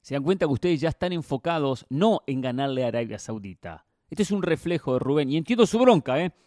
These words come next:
Yo entiendo su bronca. Yo estaba con muchísima bronca después de, de la derrota ante Arabia Saudita. Yo entiendo su bronca. Ya están pensando en Almada, están pensando en Gallardo, están pensando en el Piojo Herrera, están pensando en un nuevo técnico. Pero no están pensando que hay un partido contra Arabia Saudita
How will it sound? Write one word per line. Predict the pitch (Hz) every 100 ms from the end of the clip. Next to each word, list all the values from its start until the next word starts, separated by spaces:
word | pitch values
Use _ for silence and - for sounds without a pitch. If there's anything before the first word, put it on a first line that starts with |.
| _ _ -
Yo |
entiendo | 165 226 226
su | 196
bronca. | 202 160 127
Yo | 147
estaba | 180 175
con | 190
muchísima | 208 214 269 254 233 190
bronca | 185 233 196 170
después | 156 185
de, | 170 -
de | 143
la | 151
derrota | 139 151 175
ante | 151 139
Arabia | 139 135
Saudita. | 131 117 104 - 87 - _ _ _ _ _ _ -
Yo | 151
entiendo | 208 208
su | 180
bronca. | 170 135 120
Ya | 139
están | 185 214 196
pensando | 175 156 202 196
en | 160
Almada, | 143 131 104 90 85 _ _ _
están | _ 185
pensando | 190 165 196 196
en | 180
Gallardo, | 156 143 123 98 98 92 _ _
están | 185 185
pensando | 170 185 190
en | 170
el |
Piojo | 135 170 - 160
Herrera, | 156 120 110
están | - 185
pensando | 156 190 185
en |
un | 170
nuevo | 165 151
técnico. | 139 110 104 104 92 _ _ _ _ _ _ _ _
Pero | - 160
no |
están | - 190
pensando | 143 - 202 170
que | 127 -
hay | 160 196
un |
partido | 151 120 185 196
contra | 139 120
Arabia | 117 185 180
Saudita | 123 127 214 208 135 98